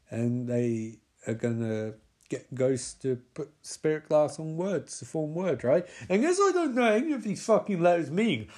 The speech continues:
I have no idea what's gonna be spelled out. So this is literally the most mysterious program I've ever,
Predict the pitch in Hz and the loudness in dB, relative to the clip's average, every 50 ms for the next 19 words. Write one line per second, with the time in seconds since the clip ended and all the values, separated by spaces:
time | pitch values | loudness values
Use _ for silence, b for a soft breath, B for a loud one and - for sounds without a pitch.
0 | B B - 185 240 285 262 170 160 170 202 247 262 254 240 226 220 208 190 160 | B B 2 2 4 4 2 0 0 0 2 4 6 8 8 8 8 6 6 4
1 | 190 190 175 170 170 - - - 170 151 143 131 - - 175 156 143 135 123 120 | 4 4 4 4 2 -4 -4 -4 -4 -4 -6 -8 -6 0 2 2 4 4 2 0
2 | 107 101 98 98 - _ _ _ _ _ _ _ _ _ - - 185 185 170 156 | -2 -2 -4 -8 -12 _ _ _ _ _ _ _ _ _ -6 -2 0 2 2 4
3 | 143 170 202 202 - - - - B B B B 120 B 151 156 143 147 - 175 | 4 4 4 4 2 -4 -10 -14 B B B B -2 B 2 2 2 0 -2 -2
4 | 160 156 165 190 190 185 - - - - 170 135 123 120 120 B B B B B | 2 6 6 6 6 6 4 -2 -6 -2 0 0 0 0 -2 B B B B B
5 | 139 139 165 160 147 - 151 139 143 - - - 170 151 151 147 147 147 - - | 0 2 4 4 2 2 -2 -2 -2 -2 2 4 6 6 8 6 4 2 -2 -4
6 | - 151 147 143 131 123 127 120 117 113 117 117 120 123 123 - - 139 131 135 | 0 2 4 4 4 4 2 2 2 0 0 0 0 0 0 2 2 2 2 0
7 | 113 | -2